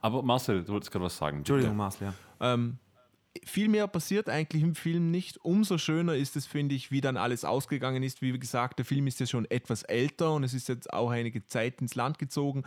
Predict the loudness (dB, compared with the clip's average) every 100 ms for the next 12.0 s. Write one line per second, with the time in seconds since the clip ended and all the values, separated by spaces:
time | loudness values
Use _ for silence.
0 | -8 -6 0 0 0 0 -2 0 0 0
1 | -4 -12 -16 -2 2 2 -2 -14 _ _
2 | _ _ -4 -4 0 0 0 -4 -4 -2
3 | 0 0 -2 -8 _ _ -2 0 -2 -4
4 | -4 -4 -6 -6 -4 0 -2 -2 -4 -2
5 | -2 -6 -10 _ _ _ _ -2 -2 -2
6 | -2 0 0 -4 -14 _ -4 0 0 0
7 | -2 -2 -2 -2 -4 -4 -8 -2 2 2
8 | 0 -2 -4 -4 -4 -2 0 -2 -6 -18
9 | _ -16 -4 0 0 2 0 0 -2 -2
10 | -2 0 -2 -4 -4 -2 -2 -2 -2 -2
11 | -2 -2 -2 -2 -2 -4 -4 -2 0 0